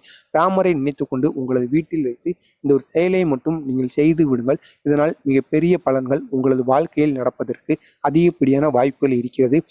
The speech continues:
இன்று உங்களால் அயோத்தியில் இருக்கிற ராமர் கோவிலுக்கு செல்ல முடியவில்லை என்றாலும், என்றாவது ஒரு நாள் நீங்கள் அயோத்திக்கு, அயோத்தியில் இருக்கிற ராமர் கோவிலுக்கு சென்று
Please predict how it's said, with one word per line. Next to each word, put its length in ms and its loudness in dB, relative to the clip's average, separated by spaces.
இன்று 360 4
உங்களால் 380 2
அயோத்தியில் 540 2
இருக்கிற 340 0
ராமர் 420 0
கோவிலுக்கு 340 0
செல்ல 260 0
முடியவில்லை 560 2
என்றாலும், 360 0
என்றாவது 600 2
ஒரு 200 0
நாள் 240 0
நீங்கள் 280 -2
அயோத்திக்கு, 680 0
அயோத்தியில் 560 0
இருக்கிற 380 2
ராமர் 500 0
கோவிலுக்கு 380 -2
சென்று 300 -2